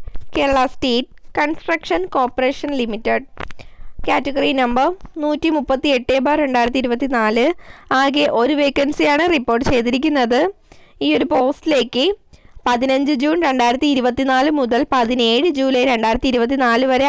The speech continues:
അപ്ലൈ ചെയ്യാം. സാലറി ഒമ്പതിനായിരത്തി തൊള്ളായിരത്തി നാൽപത് രൂപ മുതൽ പതിനാറായിരത്തി അഞ്ഞൂറ്റി എൺപത് രൂപ വരെയാണ്. ഏജ് ലിമിറ്റ് പതിനെട്ട് വയസ്സ് മുതൽ മുപ്പത്തിയാറ്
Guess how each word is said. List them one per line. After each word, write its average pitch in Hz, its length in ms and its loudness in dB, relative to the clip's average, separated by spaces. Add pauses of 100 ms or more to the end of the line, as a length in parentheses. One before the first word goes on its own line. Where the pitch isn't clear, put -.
അപ്ലൈ 233 220 0 (100)
ചെയ്യാം. 247 360 2 (680)
സാലറി 269 500 2 (600)
ഒമ്പതിനായിരത്തി 285 760 0
തൊള്ളായിരത്തി 262 600 2
നാൽപത് 262 500 0
രൂപ 233 280 0
മുതൽ 240 200 0 (120)
പതിനാറായിരത്തി 240 840 2
അഞ്ഞൂറ്റി 247 420 -2
എൺപത് 247 380 0
രൂപ 233 280 0
വരെയാണ്. 240 500 2 (800)
ഏജ് 254 280 -2
ലിമിറ്റ് 262 400 -2 (420)
പതിനെട്ട് 285 480 0 (120)
വയസ്സ് 240 320 0
മുതൽ 262 200 2 (120)
മുപ്പത്തിയാറ് 262 600 0